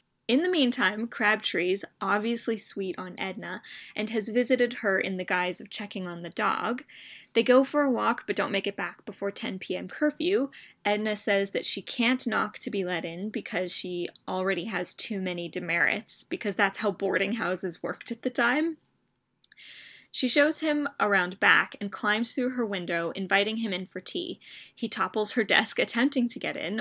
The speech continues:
When she goes to make tea, Crabtree clears the papers from her desk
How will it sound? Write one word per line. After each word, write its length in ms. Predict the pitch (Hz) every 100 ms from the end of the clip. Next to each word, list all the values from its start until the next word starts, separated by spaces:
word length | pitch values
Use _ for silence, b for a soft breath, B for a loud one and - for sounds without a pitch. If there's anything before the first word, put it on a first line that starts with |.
| -
When 160 | 208
she 160 | 196 220
goes 220 | 220 262
to 80 | 285
make 240 | 254 202
tea, 240 | - 190 196
Crabtree 560 | - 185 185 - 185
clears 440 | 180 - 220 220 220
the 100 | -
papers 760 | - 202 202 185 190 220 - -
from 460 | - 185 175 180 - _ _ -
her 120 | 196
desk 440 | - 180 - -